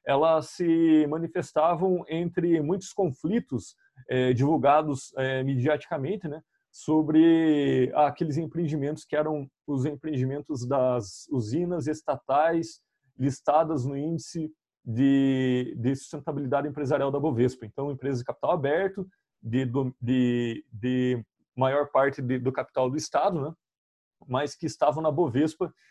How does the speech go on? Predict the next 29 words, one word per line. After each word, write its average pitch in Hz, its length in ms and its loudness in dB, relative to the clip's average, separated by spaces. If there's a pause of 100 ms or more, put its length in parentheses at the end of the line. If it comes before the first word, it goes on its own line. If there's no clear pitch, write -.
(120)
e 135 140 -2
que - 120 -4
eram 151 180 0
referências 165 640 -4
de 135 40 -8
sustentabilidade, 170 720 0 (320)
mas 127 240 0
que, - 100 -6
a 147 40 2
despeito 143 480 -4
de 131 60 -6
serem 139 280 -4
referências 139 640 -4
de 135 80 -2
sustentabilidade, 160 800 -4 (340)
elas 160 800 2
tinham 175 300 -4
ali 175 160 4
muitos 165 500 -2
e 160 60 -2
muitos 151 260 -6
conflitos 151 640 -4
de 135 100 -2
ordem 139 340 -4
social 131 560 -2
e 143 40 -2
ambiental 131 640 0 (320)
e 139 140 0
que, 156 920 4